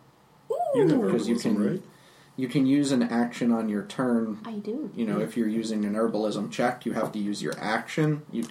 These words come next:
Speaker 3: so if you're in combat, you know, it uses up your action. I don't
Speaker 1: It's
Speaker 3: know
Speaker 1: like
Speaker 3: how
Speaker 1: a re-,
Speaker 3: often
Speaker 1: it's like
Speaker 3: you
Speaker 1: a
Speaker 3: use
Speaker 1: reference guide.
Speaker 3: Yeah, herbalism in combat, but, um, it gives you plus one to any herbalism
Speaker 1: Wait,
Speaker 3: checks.
Speaker 1: we actually did that. We were trying, it was something with a tree,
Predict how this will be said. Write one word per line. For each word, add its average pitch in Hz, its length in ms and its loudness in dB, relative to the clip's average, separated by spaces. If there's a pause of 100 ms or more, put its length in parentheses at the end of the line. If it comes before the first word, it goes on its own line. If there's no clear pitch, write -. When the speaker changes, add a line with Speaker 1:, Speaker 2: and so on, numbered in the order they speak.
(100)
Speaker 3:
so 104 200 -4
if 98 120 -8
you're 107 120 -2
in 104 120 -2
combat, 110 680 -2
you 78 100 -12
know, 76 100 -6
it - 140 -8
uses 90 280 -8
up 73 160 -8
your 73 140 -6
action. - 300 -10
I - 20 -6
don't 101 80 -6
Speaker 1:
It's 104 80 -2
Speaker 3:
know 113 60 2
Speaker 1:
like 113 80 4
Speaker 3:
how - 20 2
Speaker 1:
a 113 40 4
re-, 123 60 4
Speaker 3:
often - 80 2
Speaker 1:
it's 196 80 0
like 185 80 8
Speaker 3:
you 160 60 8
Speaker 1:
a 147 40 4
Speaker 3:
use 147 80 4
Speaker 1:
reference 123 360 0
guide. 101 260 -2
Speaker 3:
Yeah, 95 320 0 (140)
herbalism 110 600 2
in 92 120 -6
combat, 95 560 -2
but, 95 200 -6 (440)
um, 113 200 2
it 120 100 4
gives 139 180 2
you 135 60 2
plus 123 300 2
one 113 200 2
to 104 80 0
any 101 200 -2
herbalism 98 140 0 (340)
Speaker 1:
Wait, 190 60 -8
Speaker 3:
checks. - 420 -8
Speaker 1:
we 277 160 6
actually 185 340 6
did 220 320 2
that. 120 220 2
We 160 60 0
were 175 120 4
trying, 202 240 0
it - 40 -8
was 165 140 -4
something 220 260 0
with 170 160 2
a 135 60 -2
tree, - 560 0